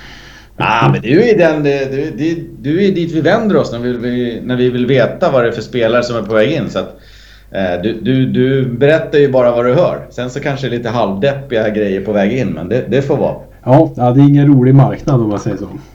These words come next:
Speaker 1: Nej, exakt.
Speaker 2: Inte för tillfället i alla fall. Det var annat när vi kollade på spelare som Guedes och såna lirare, liksom, och
Speaker 1: Ja.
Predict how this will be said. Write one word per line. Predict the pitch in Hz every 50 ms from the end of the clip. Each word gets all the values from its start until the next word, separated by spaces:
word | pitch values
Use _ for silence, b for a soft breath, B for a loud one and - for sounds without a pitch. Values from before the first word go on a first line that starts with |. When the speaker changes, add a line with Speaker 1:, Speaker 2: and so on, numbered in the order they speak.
| - -
Speaker 1:
Nej, | - 101 110 127 139 139 135 131
exakt. | 131 120 101
Speaker 2:
Inte | 139 135 139
för | 156 151
tillfället | 139 147 131 117 - 143 139 135 127 120
i | -
alla | 107 98 -
fall. | - - - 104 107
Det | 117
var | 113 120 120 120 117 117 - -
annat | - 135 127 123 127 135 135 135
när | 139 127 123
vi | 123 123 117 107 - - b b b b b b b b b b
kollade | - - 131 123 123 123 127 131 123
på | - - 113
spelare | - - 135 123 120 120 123 127 127
som | 131 139 131 120 113 113 120
Guedes | 131 131 131 123 123 123 117 120 117 113 - -
och | -
såna | - 123 120 123 123 120
lirare, | 123 117 113 110 110 107 104 101
liksom, | 101 98 - - - 101 98 98
och | 98 95 104 - - - - - - - - 92
Speaker 1:
Ja. | 95